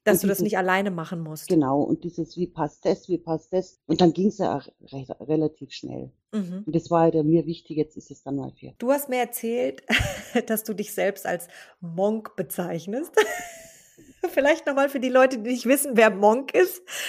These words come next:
Speaker 1: Erzähl doch mal kurz, und warum bezeichnest du dich so?
Speaker 2: Also Monk, das ist eine Krimiserie, die ist recht witzig und der Monk, der ist halt, ab-, der putzt halt alles und bei dem muss, also selbst das Essen am Teller sortiert sein und der ist halt so krankhaft.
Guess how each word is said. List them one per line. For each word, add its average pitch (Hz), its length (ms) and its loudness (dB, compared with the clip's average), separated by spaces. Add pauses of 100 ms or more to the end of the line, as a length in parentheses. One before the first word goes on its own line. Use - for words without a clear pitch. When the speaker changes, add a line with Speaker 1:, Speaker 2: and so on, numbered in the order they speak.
Speaker 1:
Erzähl 269 360 8
doch 262 140 6
mal 226 180 4
kurz, 262 340 6
und 254 120 0
warum 240 300 4
bezeichnest 262 680 2
du 294 100 -2
dich 220 200 -4
so? 190 340 -4 (340)
Speaker 2:
Also 175 260 4
Monk, 175 360 6
das 202 160 2
ist 180 140 -2
eine 147 100 4
Krimiserie, 196 840 8
die 170 140 -4
ist - 160 -6
recht - 220 -2
witzig 202 400 2
und 165 200 -2
der 147 100 4
Monk, 160 400 4
der - 180 0
ist 147 220 -6
halt, 139 240 0
ab-, - 180 -10 (280)
der - 420 -6
putzt - 340 -4
halt 143 180 0
alles 165 320 2
und 170 120 4
bei 156 100 -4
dem 165 200 6
muss, 165 260 2
also 156 200 -8
selbst - 300 -2
das 165 120 -10
Essen 170 300 0
am 156 140 4
Teller 156 300 2
sortiert 160 520 0
sein 156 200 4
und 147 160 4
der 131 140 6
ist 147 140 -2
halt 156 160 -4 (600)
so - 120 -10
krankhaft. 143 720 2